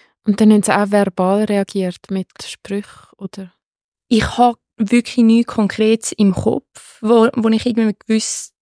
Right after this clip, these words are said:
Speaker 2: hätte, das ist mal gesagt worden. Aber so die Stimmung, die ich jetzt so im Nachhinein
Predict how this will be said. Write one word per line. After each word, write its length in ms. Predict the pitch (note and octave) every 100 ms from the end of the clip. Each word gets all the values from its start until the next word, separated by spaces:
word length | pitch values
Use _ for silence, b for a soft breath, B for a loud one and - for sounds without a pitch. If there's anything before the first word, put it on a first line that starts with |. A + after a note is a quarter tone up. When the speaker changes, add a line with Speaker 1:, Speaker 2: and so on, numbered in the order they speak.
| - - -
Speaker 2:
hätte, 480 | G#3+ A3+ - A3 G#3+
das 220 | G#3+ -
ist 140 | G#3
mal 120 | G#3 G3+
gesagt 540 | - G#3+ G#3+ B3 -
worden. 360 | A#3 A#3 - A#3+
Aber 280 | - G#3+ G#3 - b b b
so 340 | - - A3 A3
die 180 | - -
Stimmung, 520 | - - A#3 B3+ A#3+
die 240 | G#3+ G#3+
ich 80 | G#3
jetzt 240 | A3 G#3+
so 80 | -
im 160 | G#3 G#3
Nachhinein 1080 | G3+ G#3 - A3+ G#3+ G#3 A3 G#3+ G#3 G3+